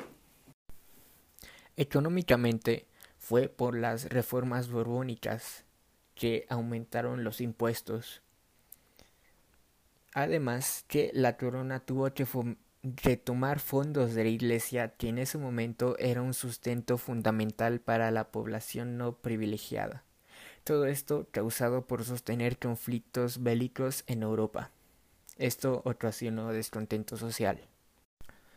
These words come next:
Y políticamente, en pocas palabras, fue el concepto de la Ilustración lo que impactó y fue esparciéndose,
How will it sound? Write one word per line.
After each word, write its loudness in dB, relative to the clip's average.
Y -2
políticamente, 2
en 2
pocas 2
palabras, 0
fue 2
el 2
concepto 0
de 4
la 4
Ilustración 0
lo 2
que 0
impactó -2
y 2
fue 2
esparciéndose, -2